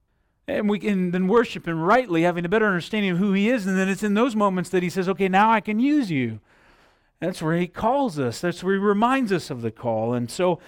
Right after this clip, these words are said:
Jacob here, though, he, he, from, from Deborah, uh, to Rachel, to,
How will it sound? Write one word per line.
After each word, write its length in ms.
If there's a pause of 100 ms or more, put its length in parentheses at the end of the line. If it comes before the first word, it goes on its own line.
(360)
Jacob 420
here, 240
though, 300
he, 140
he, 380
from, 440 (280)
from 200
Deborah, 680 (380)
uh, 160
to 180
Rachel, 840
to, 280